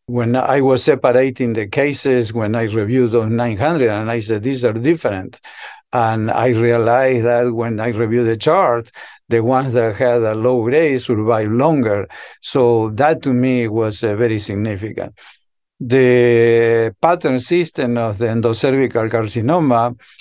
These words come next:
is also something that, you know, uh, it's very important for the pathologists, uh, mainly working in academic, to have some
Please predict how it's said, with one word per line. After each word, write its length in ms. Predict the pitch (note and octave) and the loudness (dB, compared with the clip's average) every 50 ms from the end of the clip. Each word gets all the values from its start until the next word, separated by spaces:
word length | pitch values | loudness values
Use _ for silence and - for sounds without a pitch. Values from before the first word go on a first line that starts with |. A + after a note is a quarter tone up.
| - - - _ | -20 -20 -16 _
is 240 | - C#3 A2 G2 - | -4 -4 -2 0 2
also 360 | D3 D#3 F3 D#3+ - - C#3 | 2 2 2 2 0 -2 -2
something 680 | B2+ - - D3+ D#3 D#3+ D#3 - - C#3+ C#3 B2+ B2 A#2 | -2 0 0 0 0 0 -2 -2 -4 -2 0 0 2 2
that, 480 | B2 B2+ B2+ B2+ B2+ B2 - - - _ _ _ _ _ _ _ _ _ _ _ _ _ _ _ _ _ _ _ - | 4 4 4 4 2 0 -4 -14 -20 _ _ _ _ _ _ _ _ _ _ _ _ _ _ _ _ _ _ _ -4
you 120 | D3 E3 | -2 -2
know, 380 | F3+ E3+ D3 C#3 - C#3+ C#3 D#3+ D#3 | 0 0 -2 -4 -6 -10 -8 -4 -2
uh, 260 | D3+ D3+ C#3 C3 B2 - _ - - - - - - _ - | 0 2 2 0 0 -2 _ -20 -20 -20 -20 -20 -20 _ -4
it's 140 | - D3+ D#3+ | -2 0 2
very 180 | C4 F4+ E4 | 2 2 2
important 840 | C4 F3+ D3 F3+ F#3 F#3 F3+ D#3 D#3+ D3 C#3 C3+ - - - - - | 2 2 2 2 2 2 2 2 2 0 0 0 -4 -6 -10 -10 -4
for 200 | - C#3+ C3+ B2+ | 0 0 2 2
the 160 | A#2+ C3 B2+ A#2 | 4 2 2 2
pathologists, 1000 | - A#2 A2+ A#2+ - - D3+ E3+ D#3+ D3 C3 A2 G#2 A2 A2+ G#2+ G#2 G2+ - - | 2 0 -2 0 2 2 4 4 4 4 2 0 -2 -4 -4 -4 -4 -6 -6 -4
uh, 380 | B2+ A#2+ A#2 A2+ A2 A2 A2 A2 | -2 0 0 0 0 0 0 -2
mainly 380 | A#2+ C3+ E3+ F#3+ G3 F3+ D#3+ | -2 0 0 0 2 2 2
working 400 | C3+ C#3 C#3+ C#3+ C#3+ - C3 A#2+ | 2 2 0 0 -2 -2 0 0
in 100 | A#2+ A#2 | 0 0
academic, 680 | A2 A2 G#2+ - G#2+ A2 A#2+ B2 C3 C3+ A#2+ A2 G2+ | -2 -4 -2 -2 -2 0 0 0 0 0 -2 -2 -4
to 140 | - - C3 | -4 -2 -2
have 260 | A#2 - F3 F3 E3 | -2 -2 -2 -4 -4
some 400 | - - - D3 C#3 C3+ B2+ A#2+ | -4 -6 -4 -4 -2 -2 -4 -4